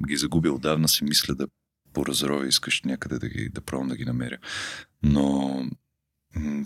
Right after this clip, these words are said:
помня, че имаше парчета на Тина Търнър. А, от тая поп-музика, дето съчетава няколко стила, аз и до ден днешен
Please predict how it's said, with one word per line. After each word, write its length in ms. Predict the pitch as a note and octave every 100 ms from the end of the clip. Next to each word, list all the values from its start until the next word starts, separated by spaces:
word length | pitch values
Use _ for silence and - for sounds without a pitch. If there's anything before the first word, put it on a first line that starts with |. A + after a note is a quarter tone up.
| -
помня, 340 | D#2 E2 D#2 -
че 520 | - C#2 C#2 C2+ - - -
имаше 340 | C2+ B1+ -
парчета 440 | - - - - -
на 140 | - - -
Тина 220 | - B1 -
Търнър. 360 | - - - _ - - - - _ _ - - -
А, 140 | -
от 340 | - - - -
тая 180 | G#2 G2+
поп-музика, 480 | F2+ E2 D#2 C#2 C#2
дето 160 | C#2 -
съчетава 440 | - - C2+ C2
няколко 380 | B1+ - - -
стила, 300 | - C2+ C2
аз 180 | - B1+
и 20 |
до 100 | C2
ден 180 | C#2+ C#2
днешен 560 | C#2 - - B1+ -